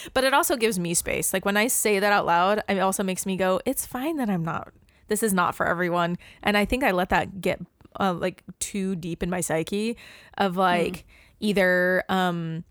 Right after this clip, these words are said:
Speaker 1: this isn't gonna work 'cause this is not for a lot of people, or, like, I, I just, and I'm kind of done doing that. Like, it's, this brings me joy. Point blank. This brings me joy. We're doing the dang
Speaker 2: Period.
Speaker 1: thing.
Speaker 2: Period.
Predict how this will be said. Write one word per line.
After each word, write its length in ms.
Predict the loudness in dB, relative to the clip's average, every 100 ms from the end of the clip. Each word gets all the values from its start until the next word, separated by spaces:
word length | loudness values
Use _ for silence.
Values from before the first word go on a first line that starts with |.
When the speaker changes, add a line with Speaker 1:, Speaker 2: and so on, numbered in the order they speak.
| _ _ _ -20 -20 _ _ _
Speaker 1:
this 440 | -6 -6 -2 0 2
isn't 260 | 0 0
gonna 180 | 0 0
work 440 | 0 0 2 0 0
'cause 160 | -4
this 160 | -4 -4
is 80 | 0
not 320 | 0 -2 -4
for 300 | -4 0 0
a 60 |
lot 200 | 0 -2
of 80 | -4
people, 840 | -6 -8 -4 -2 0 0 0 0 0
or, 680 | 2 2 2 2 2 0 -2 -6 -14 -2
like, 380 | 2 2 0 -2
I, 200 | -2 0
I 20 |
just, 260 | 0 0 0
and 200 | -2 0
I'm 280 | -2 -2 -2
kind 160 | -2 -4
of 80 |
done 180 | -4 -8
doing 220 | -8 -10
that. 260 | -10 -12 -8
Like, 180 | -8 -8
it's, 280 | -10 -10 -12
this 240 | -8 -4 -2
brings 200 | -2 -2
me 120 | -4
joy. 240 | -8 -12 -16 -20 _ _ _ _ _ _ -12
Point 180 | -10 -8
blank. 240 | -10 -12 -20 -8
This 240 | -6 -4
brings 200 | -4 -8 -6
me 40 |
joy. 180 | -6 -6 -8
We're 80 | -10
doing 240 | -4 0
the 60 | 0
dang 80 | -2
Speaker 2:
Period. 440 | -4 -6 -8 -10
Speaker 1:
thing. 320 | -6 -4 -4 -10 _ _ -20 -6
Speaker 2:
Period. 760 | -2 0 2 0 0 2 0